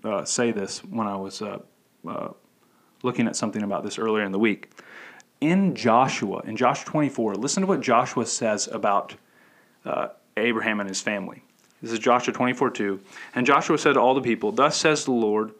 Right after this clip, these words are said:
the God of Israel, long ago your fathers lived beyond the Euphrates, Terah, the father of Abraham and of Nahor, and they served other gods.'"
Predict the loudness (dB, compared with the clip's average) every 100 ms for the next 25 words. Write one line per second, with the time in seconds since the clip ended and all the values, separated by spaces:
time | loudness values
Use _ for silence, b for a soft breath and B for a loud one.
0 | B B B 2 4 4 4 0 2 2
1 | 4 4 4 4 4 4 2 4 4 4
2 | 0 0 -2 0 0 2 0 -2 -2 0
3 | 0 -2 -8 -12 B B B -2 4 4
4 | 4 2 0 2 4 6 2 2 2 2
5 | 0 -2 0 0 0 0 0 2 0 -2
6 | -6 -12 b b b b -2 2 2 2
7 | 2 2 2 0 0 0 0 0 -2 -6
8 | -20